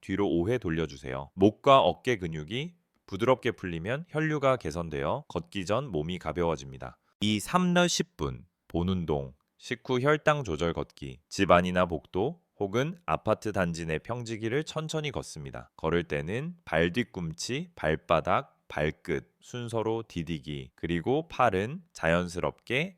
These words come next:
앞뒤로 흔들기를 기억하세요. 속도는 숨이 약간 차지만 대화가 가능한 정도면 적당합니다. 걸으면서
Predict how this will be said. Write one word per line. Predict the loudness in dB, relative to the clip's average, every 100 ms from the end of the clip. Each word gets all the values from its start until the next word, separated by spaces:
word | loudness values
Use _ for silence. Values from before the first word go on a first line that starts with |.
| -4
앞뒤로 | -2 -2 _ 0 2 0
흔들기를 | 0 -2 0 0 0 -2 -4 -4
기억하세요. | -2 0 0 0 -4 -6 -10 -4
속도는 | -2 0 2 2 2 0
숨이 | -4 -8 -2
약간 | 0 0 -2 -2
차지만 | -2 -4 -2 0 0 -2 -6
대화가 | 4 8 8 8 4
가능한 | 2 -2 0 -2 -4
정도면 | -6 -6 -6 -4 -6 -6
적당합니다. | -10 0 2 2 -4 -8 -12 -14 _
걸으면서 | 2 4 4 2 0 0 0 -2